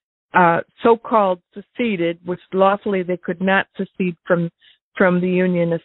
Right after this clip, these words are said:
States, and I won't get into that right now, but they could not. They left a void in Congress, left a rump Congress,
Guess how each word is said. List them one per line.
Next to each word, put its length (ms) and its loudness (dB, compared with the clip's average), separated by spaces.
States, 340 4
and 160 4
I 60 6
won't 260 2
get 140 2
into 300 2
that 200 -4
right 240 0
now, 300 -2
but 160 -4
they 140 2
could 180 0
not. 360 2
They 240 4
left 320 0
a 60 2
void 380 2
in 160 -2
Congress, 540 -2
left 280 -2
a 60 2
rump 360 0
Congress, 500 0